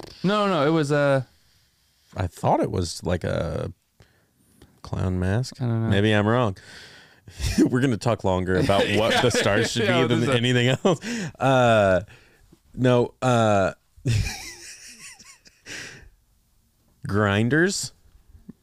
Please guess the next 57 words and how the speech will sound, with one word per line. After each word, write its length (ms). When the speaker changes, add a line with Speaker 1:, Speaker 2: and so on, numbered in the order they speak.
Speaker 1:
Grinder? 580
No, 180
that 120
seems 300
weird. 200
Speaker 2:
Like 120
a 80
grind? 460
Oh, 300
okay. 320
Speaker 1:
Yeah. 240
Okay, 220
let's 180
just, 180
you 60
know, 100
let's 200
honor, 560
let's 240
honor 340
Michael 280
Myers 360
and 120
the 40
sharp 280
knives. 540
Let's 140
Speaker 2:
There 120
Speaker 1:
just, 140
Speaker 2:
we 60
Speaker 1:
yeah, 80
Speaker 2:
go. 60
Speaker 1:
there 140
you 60
go. 120
I, 200
I 180
would 100
Speaker 2:
Sharp 120
Speaker 1:
give 140
Speaker 2:
knife. 300
Speaker 1:
it, 40
I 100
would 140
give 160
it 280
a 80
solid 560
three 340
and 100
a 40
half 480
sharp 320
knives 380
out 120
of 80
five. 380